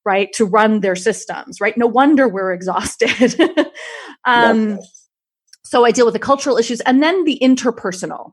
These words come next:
Speaker 1: right? What is effective communication? What is the science of communication? Um, how do we, how do you deal with your,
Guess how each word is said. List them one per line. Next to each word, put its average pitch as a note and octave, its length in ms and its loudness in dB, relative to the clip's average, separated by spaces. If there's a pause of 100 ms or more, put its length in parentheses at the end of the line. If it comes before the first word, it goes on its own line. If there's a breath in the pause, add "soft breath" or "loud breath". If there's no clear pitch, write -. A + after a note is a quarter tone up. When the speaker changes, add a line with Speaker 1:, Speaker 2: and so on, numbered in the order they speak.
Speaker 1:
right? A3 240 0 (420 loud breath)
What A#3 280 2
is F#4+ 140 2
effective B3+ 440 -2
communication? F#3 800 -12 (240)
What A3 120 2
is A#3+ 60 0
the C4+ 80 -2
science F4 520 2
of F#3 120 -4
communication? F3 840 -14 (420 soft breath)
Um, G#3 320 2
how C#4 580 2
do A#3+ 320 0
we, A3 360 -2
how B3+ 200 2
do D#4+ 80 0
you D4 120 2
deal A3 520 0
with F3+ 400 -2
your, F#3 400 -2